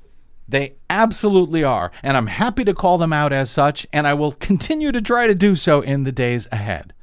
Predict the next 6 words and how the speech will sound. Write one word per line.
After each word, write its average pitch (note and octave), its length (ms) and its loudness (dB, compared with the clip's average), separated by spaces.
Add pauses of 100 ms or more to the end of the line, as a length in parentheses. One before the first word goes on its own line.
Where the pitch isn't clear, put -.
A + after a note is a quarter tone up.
(1800)
Because C#3+ 300 2
this D3+ 140 -2
is C3 100 -10
getting C#3+ 300 0
very A3+ 300 0
bad, C#3 600 0